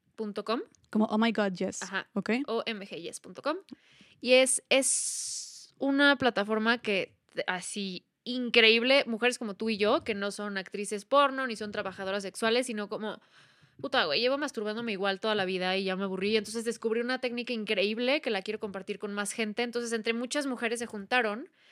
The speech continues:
Speaker 1: para hacer esta plataforma y hace cuenta que hay veinticuatro técnicas de masturbación distintas. Y entonces hay desde dieciocho años hasta setenta años, ¿no? O sea, abarca muchísima edad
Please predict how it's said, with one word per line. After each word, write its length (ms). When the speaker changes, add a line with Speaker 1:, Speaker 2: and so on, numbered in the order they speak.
Speaker 1:
para 140
hacer 160
esta 220
plataforma 680
y 60
hace 180
cuenta 280
que 300
hay 520
veinticuatro 760
técnicas 420
de 60
masturbación 580
distintas. 720
Y 80
entonces 420
hay 220
desde 220
dieciocho 420
años 200
hasta 200
setenta 420
años, 320
¿no? 120
O 40
sea, 160
abarca 560
muchísima 680
edad 180